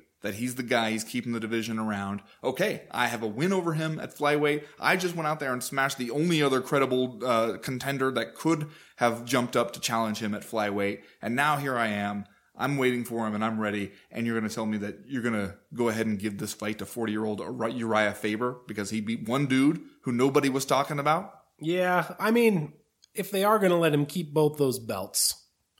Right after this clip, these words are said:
Speaker 2: if you're Joseph Benavidez, maybe you're not totally locked out.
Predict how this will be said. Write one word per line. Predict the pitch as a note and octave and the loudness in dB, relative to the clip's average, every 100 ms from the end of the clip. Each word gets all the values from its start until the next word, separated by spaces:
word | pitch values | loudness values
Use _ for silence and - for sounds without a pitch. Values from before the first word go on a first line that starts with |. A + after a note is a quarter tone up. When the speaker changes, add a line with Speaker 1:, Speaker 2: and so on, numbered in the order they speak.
| _ _ _ - _ | _ _ _ -20 _
Speaker 2:
if | - | -4
you're | D#3 C3+ B2 A#2 E3 | 0 0 -2 -6 -12
Joseph | D#3+ D#3 C#3+ C3 | 0 2 2 0
Benavidez, | C3+ B2 G3 A#3+ E3 C#3+ - | 0 2 4 8 8 8 4
maybe | D#3 C#3+ | 4 4
you're | C#3 | 4
not | C3+ B2+ A#2+ | 4 2 0
totally | - F#3 C#3 A#2 | 4 4 4 0
locked | A2 G2 - G#2 | -4 -6 -6 -8
out. | F2+ G2 | -8 -10